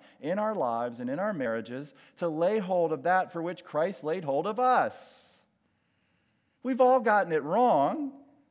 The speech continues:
Let's look to Jesus and let him help us begin to set it right. And then lastly, listen, if you're here this morning and you're a single person,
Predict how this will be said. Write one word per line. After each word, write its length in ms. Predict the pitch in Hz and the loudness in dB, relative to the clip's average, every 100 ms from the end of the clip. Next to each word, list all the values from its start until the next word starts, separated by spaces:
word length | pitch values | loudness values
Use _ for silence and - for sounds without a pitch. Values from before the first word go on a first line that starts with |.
| _ | _
Let's 300 | 196 233 - | -8 -8 -4
look 200 | 226 214 | -6 -6
to 100 | 220 | -10
Jesus 920 | 180 226 247 185 110 - - - - _ _ _ _ | -8 -4 -4 -4 -8 -10 -18 -20 -20 _ _ _ _
and 180 | - 117 | -10 -4
let 200 | 147 160 | -4 -4
him 460 | 139 175 160 117 113 | -6 -6 -4 -4 -8
help 440 | - 160 170 165 | -8 -4 -4 -4
us 540 | 104 98 160 - - _ _ _ _ _ _ | -6 -4 -8 -12 -20 _ _ _ _ _ _
begin 460 | - 170 120 113 127 | -14 -10 -8 -6 -6
to 240 | - 156 156 _ _ | -6 -8 -10 _ _
set 300 | _ - 101 | _ -10 -8
it 120 | 127 | -8
right. 420 | 160 220 202 117 - _ _ _ _ _ _ _ _ _ _ _ _ _ _ _ _ _ _ _ _ _ | -8 -10 -10 -12 -18 _ _ _ _ _ _ _ _ _ _ _ _ _ _ _ _ _ _ _ _ _
And 100 | 135 | -10
then 140 | 190 185 | -8 -4
lastly, 800 | 185 180 175 117 101 92 120 151 _ _ | -4 -4 -8 -12 -12 -10 -12 -16 _ _
listen, 480 | - 185 - 110 104 - _ _ | -8 -8 -6 -10 -10 -16 _ _
if 180 | - - | -14 -8
you're 160 | 233 233 | -6 -4
here 240 | 208 202 | -4 -6
this 240 | 170 147 | -8 -10
morning 500 | 127 110 92 85 90 98 _ _ _ _ | -10 -8 -8 -12 -14 -18 _ _ _ _
and 120 | 143 | -10
you're 140 | 170 190 | -6 -6
a 60 | |
single 380 | 165 156 147 120 | -6 -8 -6 -6
person, 400 | 113 101 87 - | -6 -10 -12 -18